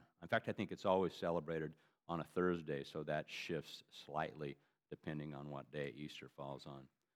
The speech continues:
<clears throat> Anyway, we, we just don't give much thought to it. Uh, that was not always the case, okay? The creeds of the early church draw attention to the ascension.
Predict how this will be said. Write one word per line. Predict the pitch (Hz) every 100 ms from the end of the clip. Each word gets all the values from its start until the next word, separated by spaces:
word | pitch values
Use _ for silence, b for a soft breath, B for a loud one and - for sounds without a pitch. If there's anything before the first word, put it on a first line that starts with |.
| _ _ _ -
<clears throat> | 196 - - 107 98 -
Anyway, | 202 175 120 85 - -
we, | 92 123 160 139 92
we | 135
just | 151 -
don't | 139 117
give | 127
much | 117 110 -
thought | - 104 110
to | - 92
it. | 78 - _ _ _ _ 98
Uh, | 104
that | 117 156 147
was | 156 151
not | 156 156 151
always | 131 131 131 135 127 120 - -
the | 101
case, | - - 113 78 - - - _ 87
okay? | 82 127 127 156
The | 107
creeds | - - 170 185 147 131 - B B B -
of | 120
the | 117
early | - 143 143 127
church | - 160 180 - - _ _ _ _ _ _ _ -
draw | 131 131
attention | 117 127 143 151 147
to | 139
the | 123
ascension. | 117 139 143 147 165